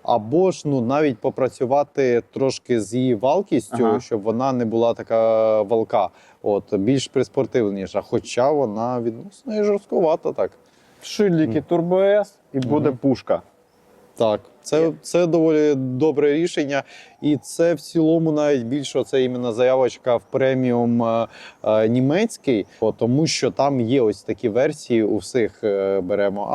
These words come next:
Speaker 1: Audi, там R S, S, е,
Speaker 2: Згоден,
Speaker 1: м, і
Speaker 2: згоден.
Speaker 1: так далі. От, е, це було б непогано. В цілому, поки що не преміум, але начебто щось більше, ніж середній ось цей с-, ціновий сегмент.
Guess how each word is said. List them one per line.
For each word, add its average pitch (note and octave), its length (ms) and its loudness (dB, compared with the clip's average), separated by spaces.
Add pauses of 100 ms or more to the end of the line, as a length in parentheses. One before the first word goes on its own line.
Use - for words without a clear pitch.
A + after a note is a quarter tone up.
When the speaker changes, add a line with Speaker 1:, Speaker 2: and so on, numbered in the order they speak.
(100)
Speaker 1:
Audi, C3 300 2
там G#2 300 -4
R A2 120 -2 (200)
S, - 180 -6
S, B2+ 460 -2
е, A2+ 120 2
Speaker 2:
Згоден, B2+ 320 0
Speaker 1:
м, A2+ 60 -4
і - 20 -6
Speaker 2:
згоден. A#2+ 220 0
Speaker 1:
так G#2+ 180 -2
далі. G2 300 -2 (720)
От, G#2+ 340 0
е, A2+ 280 2
це D#3 120 -2
було F#3 200 2
б D#3+ 60 -2
непогано. A#2 640 -2 (180)
В - 40 -20
цілому, A#3+ 600 0 (680)
поки F#3+ 280 2
що A2+ 320 0 (300)
не D3+ 220 0
преміум, D#3 600 0 (140)
але C#3 380 2
начебто C#3+ 540 0
щось A#2 260 -2
більше, A#2+ 360 -2
ніж A2 220 -6
середній A2+ 500 0
ось G2+ 240 -4
цей A2 160 0
с-, - 380 -10
ціновий G#2+ 540 0
сегмент. F#2+ 600 -6